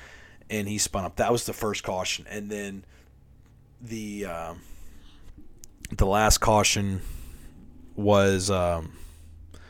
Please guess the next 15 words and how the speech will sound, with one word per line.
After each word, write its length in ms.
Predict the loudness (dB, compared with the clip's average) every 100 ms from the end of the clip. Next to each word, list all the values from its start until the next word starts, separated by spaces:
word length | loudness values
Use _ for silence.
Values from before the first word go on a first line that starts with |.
| -2
the 100 | 6
sixteen 680 | 8 8 6 4 2 2 -2 4
got 180 | 4 4 -2 4
air 160 | 6
loss 260 | 8 6 4
from 160 | 0 -2
Keselowski 800 | -2 0 2 4 4 0 -4 -6 -12 -18 -20 -14
and, 480 | -4 0 2 0 0
uh, 460 | -2 -2 -2 -4 -6 -12 -20 _ _ _ 0
got 220 | 2 2
into 320 | 0 0 0
it 80 | 0
with 220 | -4 -2
Noah 180 | -2 -2
Gragson. 560 | -2 -2 0 -2 -4